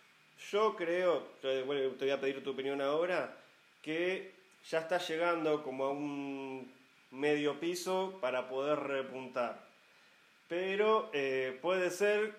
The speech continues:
que a lo mejor tenga un poco más de corrección. ¿Vos cómo lo ves, eh, hablando de Bitcoin y Ethereum y las grandes monedas, eh, esta corrección?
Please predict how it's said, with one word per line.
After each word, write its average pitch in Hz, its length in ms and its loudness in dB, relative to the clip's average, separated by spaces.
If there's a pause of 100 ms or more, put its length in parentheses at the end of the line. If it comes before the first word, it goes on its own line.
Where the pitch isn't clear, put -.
(160)
que 131 60 -8
a 135 60 -2
lo 135 100 -2
mejor 160 300 0
tenga 156 200 0
un 147 100 0
poco 147 240 -2
más 147 140 0
de 139 120 -4
corrección. 123 680 -8
¿Vos 196 260 0
cómo 170 260 0
lo 151 160 2
ves, 180 300 -2 (100)
eh, 127 140 -4
hablando 143 400 0
de 139 80 0
Bitcoin 156 500 -4
y 135 80 -4
Ethereum 143 380 -4
y 135 80 -4
las 123 100 -4
grandes 139 300 -4
monedas, 151 520 -2 (360)
eh, 123 320 -8 (380)
esta 147 300 -4
corrección? 131 600 -6